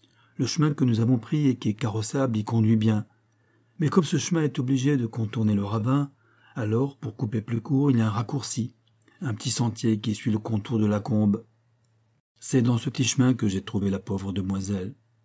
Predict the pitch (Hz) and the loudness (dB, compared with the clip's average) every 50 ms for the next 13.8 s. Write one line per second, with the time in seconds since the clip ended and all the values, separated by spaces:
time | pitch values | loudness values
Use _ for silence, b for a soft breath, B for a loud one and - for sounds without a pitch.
0 | _ _ _ _ _ _ _ _ _ b b b b - 123 110 113 131 143 165 | _ _ _ _ _ _ _ _ _ b b b b -6 -4 -2 0 2 2 2
1 | 165 147 120 101 107 107 101 101 - 123 113 - - 165 160 156 - 113 - - | 0 0 0 2 2 0 0 0 -2 -4 -4 -4 -4 -4 -4 -2 -2 -2 -2 -4
2 | 117 - - 110 104 - - 131 120 123 143 165 165 143 117 107 - - 101 - | -6 -4 -4 -6 -4 -2 -4 -4 -4 -2 -4 -2 0 0 0 -2 -2 -4 -6 -6
3 | - - 101 98 98 98 104 _ _ _ _ _ - - 110 101 101 95 - 113 | -4 -4 -4 -4 -4 -8 -10 _ _ _ _ _ -8 -6 -4 -4 -4 -4 -4 -6
4 | 95 92 101 95 90 92 101 104 - _ _ _ _ _ _ _ _ _ _ _ | -4 -4 -4 -4 -4 -6 -8 -10 -14 _ _ _ _ _ _ _ _ _ _ _
5 | _ _ - - - 107 - - 120 110 110 113 110 113 104 - 120 110 107 110 | _ _ -6 -4 -4 -2 0 2 4 6 6 4 4 2 0 0 0 2 4 4
6 | 107 110 107 101 104 113 110 - - 98 98 98 - - 101 98 90 95 98 107 | 4 4 4 2 2 0 0 -2 -4 -6 -6 -6 -10 -8 -8 -6 -6 -6 -8 -10
7 | _ _ _ _ _ _ _ _ b b b b b b b 196 147 117 - 160 | _ _ _ _ _ _ _ _ b b b b b b b -2 -2 0 2 2
8 | 143 143 143 160 175 160 143 135 - - 113 110 - 117 131 131 117 - 160 151 | 4 4 6 6 6 6 4 2 2 0 -2 0 2 2 2 2 2 2 0 0
9 | 156 156 147 - _ _ _ _ _ _ _ _ _ _ _ _ _ _ _ _ | -2 -2 -6 -12 _ _ _ _ _ _ _ _ _ _ _ _ _ _ _ _
10 | _ - 117 110 110 107 107 104 104 104 104 110 101 104 104 107 113 117 131 131 | _ -4 0 0 2 4 4 4 2 2 2 2 2 2 2 0 0 2 0 0
11 | - 131 113 107 - 127 113 117 117 120 127 117 117 120 120 120 139 - _ _ | 0 -2 -2 0 0 0 2 4 4 4 4 4 4 0 -2 -2 -4 -10 _ _
12 | - - - - 113 127 127 123 123 123 b b b b b - - 113 127 120 | -12 -4 -2 0 2 2 2 0 0 -4 b b b b b -2 0 0 0 0
13 | 110 113 120 127 117 104 101 98 101 98 101 98 98 98 92 98 | 2 2 2 2 2 0 -2 -4 -4 -4 -4 -4 -4 -4 -6 -10